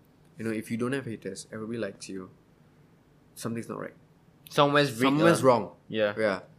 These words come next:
Speaker 1: And there's this quote that said that life is like a video game. You, you know you're going the right way when you have an enemy.
Speaker 2: Mm.
Speaker 1: Right? If you don't have enemies, you're, you're playing the game wrong.
Speaker 2: Mm.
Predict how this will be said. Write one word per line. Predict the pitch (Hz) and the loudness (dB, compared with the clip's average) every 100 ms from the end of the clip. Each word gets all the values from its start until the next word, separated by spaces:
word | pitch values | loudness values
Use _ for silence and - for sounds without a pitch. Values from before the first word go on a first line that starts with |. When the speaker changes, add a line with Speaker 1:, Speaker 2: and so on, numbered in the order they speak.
| _ | _
Speaker 1:
And | 123 123 117 | -2 -2 2
there's | 131 | 2
this | 127 120 | 0 -2
quote | 160 135 | 0 2
that | 113 - | 0 -4
said | - 120 113 | -4 -4 -2
that | 104 - _ _ _ _ _ - | -4 -6 _ _ _ _ _ 0
life | 147 170 | 2 2
is | |
like | 143 | 0
a | 104 | -2
video | 107 113 | -2 -2
game. | 107 101 | -2 -4
You, | 110 120 - - - | -2 -2 -2 -6 -10
you | 123 | -6
know | 127 147 | 0 2
you're | 175 | 4
going | 120 127 | 2 2
the | 107 | 0
right | 113 | 0
way | 113 143 | 0 -2
when | 117 | -2
you | 104 | -6
have | 104 | -8
an | 98 | -10
enemy. | 92 92 92 _ _ _ - | -10 -12 -14 _ _ _ -20
Speaker 2:
Mm. | 113 110 113 | -18 -16 -12
Speaker 1:
Right? | 101 - - _ - | -10 -10 -14 _ -12
If | 117 113 | -8 -6
you | 110 | -4
don't | 127 | -2
have | 127 | -2
enemies, | 107 110 104 - | -4 -6 -10 -10
you're, | 110 - | -10 -6
you're | 110 | -6
playing | 107 131 | -2 -4
the | 107 | -4
game | 104 101 | -8 -6
wrong. | 101 85 - | -6 -8 -12
Speaker 2:
Mm. | 101 98 | -14 -14